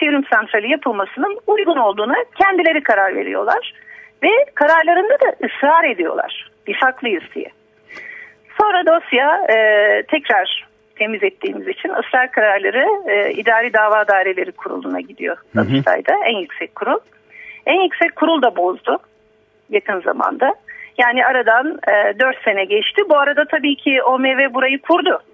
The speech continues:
Speaker 1: Yani yapılacağı yaptı.
Speaker 2: O M,
Speaker 1: Danıştay da
Speaker 2: o, o,
Speaker 1: kararında.
Speaker 2: O M V nedir?
Speaker 1: O M V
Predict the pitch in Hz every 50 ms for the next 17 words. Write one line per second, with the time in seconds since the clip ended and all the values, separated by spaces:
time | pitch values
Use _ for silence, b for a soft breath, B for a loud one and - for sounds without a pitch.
0 | _ _ _ _ _ _ _ _ _ - 190 175 175 170 151 185 - - - 185
1 | 214 226 220 - 190 190 190 185 185 196 247 302 302 262 - - - - 240 339
2 | - _ B B B B B B B B - 120 135 277 285 294 311 - - -
3 | 320 302 277 - 240 262 285 294 302 - 214 208 214 208 208 202 196 202 - -
4 | _ _ _ - 123 131 135 135 143 147 151 151 165 180 180 180 175 185 190 165
5 | 123 110 110 - - - _ _ _ _ _ _ _ _ _ _ _ _ _ _
6 | _ _ _ _ _ _ _ - 240 269 302 311 320 311 320 330 339